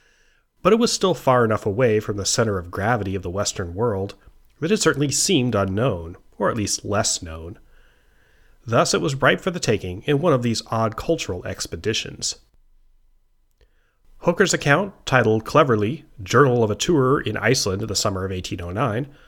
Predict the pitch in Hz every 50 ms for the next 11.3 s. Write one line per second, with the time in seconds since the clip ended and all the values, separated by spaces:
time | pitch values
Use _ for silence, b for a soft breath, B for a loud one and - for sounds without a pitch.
0 | b b - - - 135 131 135 123 - - - - 160 180 175 - - - -
1 | 147 139 135 143 - - 127 131 - - 110 107 107 110 107 - - 104 92 90
2 | 90 101 110 117 151 160 - - 107 98 107 101 95 90 95 107 165 190 - -
3 | 107 98 92 - 101 - - - 160 151 110 101 98 - 104 101 95 - - 135
4 | 104 92 90 87 85 82 - 110 127 147 107 98 98 - b b b b b b
5 | b b b b b - 139 135 - 156 175 196 180 147 156 156 156 151 147 143
6 | 143 - 156 113 98 98 98 104 110 110 120 117 110 101 - - 110 104 - 101
7 | 95 - 98 92 - 95 92 - - - 160 165 156 123 101 95 92 92 92 90
8 | B B B B B B B - 214 214 202 170 131 113 113 107 104 104 - 123
9 | 117 104 101 95 90 90 87 90 - - - 131 113 98 - - - - 185 180
10 | 147 120 117 107 110 110 107 - - - 139 120 98 87 85 82 80 80 87 85
11 | 85 - - - - -